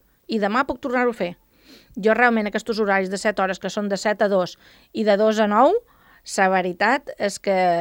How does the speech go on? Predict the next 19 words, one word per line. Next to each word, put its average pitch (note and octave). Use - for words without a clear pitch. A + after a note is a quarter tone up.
jo B3+
estic D4
contenta B3+
perquè A3
quan G#3
me G3+
troben A3
per A3+
mig G#3
de G3
la G#3
residència G3
o F#3+
per G3+
allí G#3+
me A#3+
donen G3+
les F#3+
gràcies G3